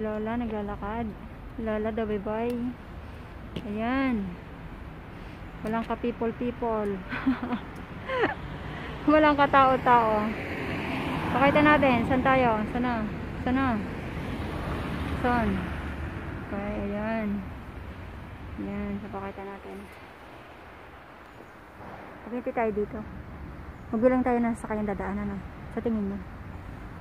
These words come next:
Bibilang tayo ng sasakyan, dali. Focus lang natin.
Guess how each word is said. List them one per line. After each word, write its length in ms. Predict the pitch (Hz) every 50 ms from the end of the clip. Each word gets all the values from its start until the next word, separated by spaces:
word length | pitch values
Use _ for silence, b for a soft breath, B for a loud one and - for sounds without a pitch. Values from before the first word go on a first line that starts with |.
| - - 214
Bibilang 240 | 214 208 226 220 220
tayo 160 | 214 202 202
ng 140 | 208 208 -
sasakyan, 320 | - 190 190 202 208 208
dali. 160 | 202 220 214 - - - - - - - - - - - - - - - - - - - - - - - - - - - - - - - - - - - - - - - - - - - - - - - - - - - - - - - - - - - - - - - - - - - - - - 220
Focus 200 | 220 220 233 226 -
lang 120 | 247 240 233
natin. 260 | 220 214 - 202 190